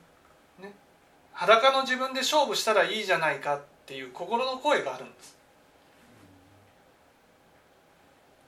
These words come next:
でも、自分には自信がないから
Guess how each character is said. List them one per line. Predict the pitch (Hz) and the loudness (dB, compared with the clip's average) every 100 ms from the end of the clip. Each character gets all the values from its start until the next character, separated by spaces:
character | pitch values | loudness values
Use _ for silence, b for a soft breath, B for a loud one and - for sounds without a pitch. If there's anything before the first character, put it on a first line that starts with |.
| _ _ _ _ - - | _ _ _ _ -20 -2
で | 285 | 0
も、 | 285 240 202 - | 4 6 4 2
自 | 151 190 | -4 -4
分 | 220 | -4
に | 233 | 0
は | 208 | 0
自 | 143 143 | 0 -4
信 | 147 196 190 | -6 -4 -2
が | 196 | 0
な | 202 | 2
い | 185 | 0
か | - 208 | 2 4
ら | 165 - | 2 0